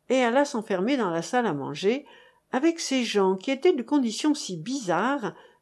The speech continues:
et que madame Hiller n'avait jamais vues ni d'Ève ni d'Adam. Madame Hiller, les jours suivants, en vit bien d'autres.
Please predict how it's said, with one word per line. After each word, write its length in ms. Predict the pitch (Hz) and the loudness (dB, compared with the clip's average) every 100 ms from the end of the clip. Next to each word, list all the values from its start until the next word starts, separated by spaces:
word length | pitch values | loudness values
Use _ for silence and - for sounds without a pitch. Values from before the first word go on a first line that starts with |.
| - | 2
et 160 | 214 | 2
que 140 | 208 175 | 2 -2
madame 480 | 175 226 190 160 143 | 0 0 0 -2 -4
Hiller 360 | 151 233 240 | 0 2 2
n'avait 360 | 175 160 139 139 | 0 -2 -4 -6
jamais 540 | 139 208 254 175 156 | -4 0 0 0 -2
vues 440 | 185 285 320 180 156 | -2 4 4 4 0
ni 360 | 185 214 175 | 0 0 -2
d'Ève 480 | 160 202 311 294 165 | 0 4 4 4 -2
ni 280 | 170 170 160 | -4 -2 0
d'Adam. 480 | 170 214 185 - - _ _ _ _ _ _ _ _ _ _ _ _ | 0 0 0 -6 -10 _ _ _ _ _ _ _ _ _ _ _ _
Madame 340 | 208 220 254 226 | -4 0 2 2
Hiller, 460 | 202 262 277 170 147 _ - | 2 4 4 2 -4 _ -10
les 120 | 170 | -6
jours 200 | 165 175 | -4 -4
suivants, 520 | - 151 147 180 202 - _ _ - | -6 -8 -2 -2 -2 -6 _ _ -4
en 180 | 160 160 | -2 -2
vit 280 | 151 214 | -4 -4
bien 240 | 165 147 135 | -4 -6 -4
d'autres. 540 | 156 165 - - - | -2 -2 -4 -18 -20